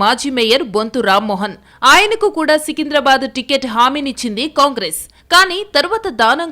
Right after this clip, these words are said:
కూడా సై అనడంతో బొంతు కంటే ఆయనే బెటర్ అనే ఆలోచనకొచ్చింది అధిష్టానం. తీరా టికెట్ ప్రకటించాక పార్టీ హైకమాండ్ పెట్టిన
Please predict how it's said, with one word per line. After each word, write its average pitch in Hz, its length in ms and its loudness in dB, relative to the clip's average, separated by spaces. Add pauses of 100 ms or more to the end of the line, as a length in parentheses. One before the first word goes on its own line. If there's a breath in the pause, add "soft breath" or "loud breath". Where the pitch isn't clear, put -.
కూడా 285 160 0 (100)
సై 220 140 -2 (100)
అనడంతో 240 400 -4 (260)
బొంతు 233 340 0
కంటే 262 260 0 (280)
ఆయనే 285 380 0
బెటర్ 311 280 0
అనే 302 120 0 (120)
ఆలోచనకొచ్చింది 277 840 -4 (140)
అధిష్టానం. 285 520 -2 (320 soft breath)
తీరా 403 240 4 (100)
టికెట్ 339 360 -8
ప్రకటించాక 277 600 -4 (240)
పార్టీ 214 320 2 (100)
హైకమాండ్ 277 640 -2
పెట్టిన 254 240 -4